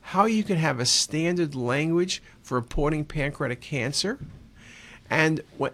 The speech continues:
as they came up with the standardized imaging reported framework, what they also recognized that if you want to tell people how to read the study, you better tell people also how to do the study.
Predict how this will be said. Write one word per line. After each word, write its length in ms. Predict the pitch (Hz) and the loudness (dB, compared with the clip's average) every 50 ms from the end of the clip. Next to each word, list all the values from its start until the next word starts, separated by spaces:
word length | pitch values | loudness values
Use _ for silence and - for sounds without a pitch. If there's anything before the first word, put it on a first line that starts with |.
| - - | -2 2
as 220 | 151 165 175 160 | 4 4 4 4
they 140 | - 170 151 | 2 2 0
came 340 | 151 - 185 240 254 226 226 | 0 0 0 0 2 2 2
up 180 | 240 233 - | 0 0 0
with 160 | 185 156 147 - | -2 -2 -2 -2
the 80 | 143 | 0
standardized 1160 | 135 - - - - - 180 185 208 226 233 214 220 196 170 156 151 151 143 139 127 - - - - - | 2 4 4 2 2 0 0 0 2 2 0 2 2 2 4 4 4 4 2 2 0 -2 -6 -8 -6 -4
imaging 480 | 165 190 214 220 202 - 190 175 160 | 0 0 0 0 0 2 0 0 0
reported 680 | 143 127 131 120 - - - - 180 185 185 170 139 123 | 0 -2 -4 -4 -6 -10 -6 -4 -2 0 0 0 -2 -4
framework, 680 | - - - 156 180 202 233 214 170 131 113 113 117 - - - - - - - - - - | -8 -10 -6 -2 -2 0 0 2 2 2 2 2 0 -4 -12 -20 -20 -20 -20 -20 -20 -18 -8
what 160 | - - 165 | -4 -2 2
they 140 | 175 180 170 | 4 4 4
also 480 | - 123 202 262 285 277 - - 240 170 | 4 4 2 2 2 2 2 2 2 2
recognized 840 | 139 131 123 123 135 - - 131 131 131 131 120 110 110 127 - | 4 4 4 4 4 2 -2 -4 -2 0 2 2 2 2 0 0
that 120 | 123 107 127 | 0 0 0
if 120 | 123 131 | 0 0
you 140 | 139 135 139 | 0 0 0
want 300 | 143 151 165 208 240 254 | -2 -2 -2 0 0 0
to 60 | 247 | -2
tell 220 | - - 190 160 151 | -2 0 0 0 0
people 460 | - - - 185 175 - 156 135 139 | 0 -2 -2 -2 -2 0 -2 -2 0
how 180 | 139 147 143 139 | 0 2 2 2
to 100 | 135 120 | 2 2
read 420 | 110 123 156 190 226 247 240 233 | 0 0 0 0 2 2 0 0
the 80 | 214 165 | 0 0
study, 540 | - - - - 127 117 117 117 120 123 - - - - - - - - - | 0 0 2 2 2 4 4 4 2 0 -4 -10 -20 -20 -20 -20 -18 -12 -6
you 180 | - 180 220 | -2 0 0
better 240 | 202 190 202 196 190 | 2 4 4 4 4
tell 280 | 180 - - 190 175 170 | 2 2 2 2 2 2
people 500 | - - - 180 170 - 175 165 - - | 0 -2 -4 -4 -2 0 -2 -2 -2 0
also 420 | - 131 156 165 156 - - 170 156 | 0 2 2 2 2 0 0 0 0
how 220 | 147 151 160 170 | 0 0 -2 0
to 80 | 170 160 | 0 -2
do 280 | 147 135 135 175 220 | -2 -2 -2 -2 -2
the 160 | 214 - 214 | -2 -2 -4
study. 440 | - - - 120 87 90 78 78 87 | -4 -2 0 0 0 0 0 -4 -6